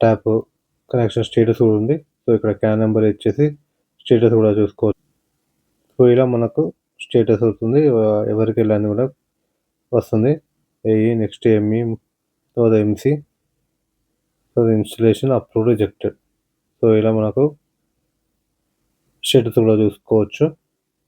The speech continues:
నెక్స్ట్, నెక్స్ట్ వాటర్ నేమ్ కరెక్షన్. వాటర్ నేమ్ కరెక్షన్ అంటే మనం ఒక ప్రాపర్టీ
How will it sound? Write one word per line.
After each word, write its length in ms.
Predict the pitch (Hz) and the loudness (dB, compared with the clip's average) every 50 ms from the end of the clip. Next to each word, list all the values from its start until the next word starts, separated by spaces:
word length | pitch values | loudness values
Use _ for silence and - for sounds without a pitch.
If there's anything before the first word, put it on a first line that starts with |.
| _ _ _ _ _ _ _ _ _ _ _ _ _ _ _ _ _ _ | _ _ _ _ _ _ _ _ _ _ _ _ _ _ _ _ _ _
నెక్స్ట్, 340 | 123 113 - - - - 139 151 - - _ _ _ _ _ _ _ _ _ _ _ _ _ _ _ _ _ _ _ _ _ _ _ _ _ _ _ _ _ _ _ _ _ _ _ _ _ _ _ _ _ _ _ - | -2 -2 -2 -4 0 0 0 0 0 -4 _ _ _ _ _ _ _ _ _ _ _ _ _ _ _ _ _ _ _ _ _ _ _ _ _ _ _ _ _ _ _ _ _ _ _ _ _ _ _ _ _ _ _ 0
నెక్స్ట్ 260 | 131 120 - - - 143 131 | 2 2 2 2 4 6 6
వాటర్ 280 | 117 117 117 117 123 117 113 | 6 4 4 4 2 2 4
నేమ్ 180 | 117 120 120 117 - | 4 4 2 4 2
కరెక్షన్. 400 | 117 107 101 - - - 117 139 151 - _ _ _ _ _ _ _ _ _ _ _ _ _ | 2 2 2 0 -2 -2 -2 -2 -4 -8 _ _ _ _ _ _ _ _ _ _ _ _ _
వాటర్ 320 | - 117 123 127 135 127 123 | 2 2 2 4 4 4 4
నేమ్ 160 | 123 123 123 120 | 6 4 4 4
కరెక్షన్ 260 | 131 117 117 - 120 113 | 4 2 2 2 0 2
అంటే 120 | 120 151 151 143 | 2 0 2 2
మనం 160 | 127 120 113 110 107 107 107 107 104 | 2 4 4 4 4 2 0 0 -2
ఒక 180 | - - 117 113 104 - - | -2 0 0 0 0 2 2
ప్రాపర్టీ 420 | 113 113 110 - 117 - - | 2 2 2 2 0 0 2